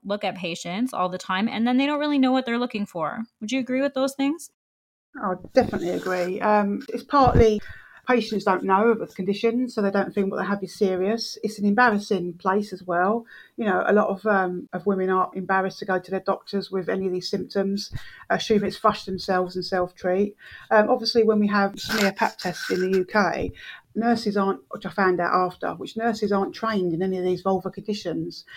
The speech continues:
Speaker 2: It's not what their job is. So they take the, the sample for a pap smear, smear test and send it away. And that's nothing, they don't do anything else. They don't, you know,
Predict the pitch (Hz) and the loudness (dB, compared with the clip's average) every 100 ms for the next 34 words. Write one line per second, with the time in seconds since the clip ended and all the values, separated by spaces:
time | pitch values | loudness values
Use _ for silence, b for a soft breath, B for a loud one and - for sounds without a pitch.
0 | B - 196 202 185 196 196 190 220 151 | B -8 -2 0 2 0 2 2 2 0
1 | 156 - - B B - 196 196 220 202 | -4 -12 -16 B B 0 2 2 2 0
2 | 202 196 185 180 B B B 196 214 196 | 0 -2 -2 -4 B B B -4 0 0
3 | 185 190 - 185 175 170 - - 208 - | 0 -4 0 2 2 0 0 -2 -2 -2
4 | 202 190 - 202 202 196 208 208 - - | 0 0 -2 0 0 2 -2 -2 -6 -2
5 | 202 214 208 202 208 247 202 170 202 208 | 0 2 2 2 2 2 2 2 0 0
6 | 220 208 202 208 214 214 202 208 202 220 | -2 -6 -6 -2 0 2 0 0 0 2
7 | 233 - 202 208 196 196 B B B 214 | 2 0 0 2 2 0 B B B 0
8 | 185 | 0